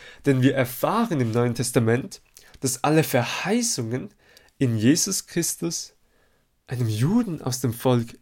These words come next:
Israel, ihre Erfüllungen finden. Denn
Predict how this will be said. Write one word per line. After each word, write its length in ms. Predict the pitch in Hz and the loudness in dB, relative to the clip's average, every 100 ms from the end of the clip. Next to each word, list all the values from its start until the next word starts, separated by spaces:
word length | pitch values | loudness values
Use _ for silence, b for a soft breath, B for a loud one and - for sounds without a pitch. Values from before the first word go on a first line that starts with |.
| - | -4
Israel, 600 | 190 190 - 123 127 131 b b b _ | 0 0 0 -2 -4 -6 b b b _
ihre 440 | - 139 175 180 165 - - | -4 -2 -2 -4 -10 -14 -10
Erfüllungen 720 | 156 - - 226 220 113 - | -10 -6 2 6 6 6 -2
finden. 300 | - 135 156 - - - - B B B B B B | -8 -12 -14 -20 -20 -20 -20 B B B B B B
Denn 260 | 165 143 135 | 4 4 2